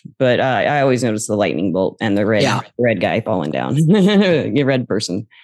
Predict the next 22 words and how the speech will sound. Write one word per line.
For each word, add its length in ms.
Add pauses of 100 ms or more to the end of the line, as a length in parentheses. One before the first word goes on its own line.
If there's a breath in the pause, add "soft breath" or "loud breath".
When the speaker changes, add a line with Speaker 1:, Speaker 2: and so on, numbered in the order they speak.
(420 soft breath)
Speaker 2:
Well, 200
Speaker 1:
Um, 80
Speaker 2:
and 180
once 240
again, 600
the 80
Magician 600
creates, 640
and 120
he 180
Speaker 1:
Well, 80
he's 80 (160)
Speaker 2:
creates, 20
Speaker 1:
wearing 220
Speaker 2:
con-, 80
Speaker 1:
red. 80 (120)
Speaker 2:
and 80
it's, 120
and 200
it's 140
conscious 480
creation. 480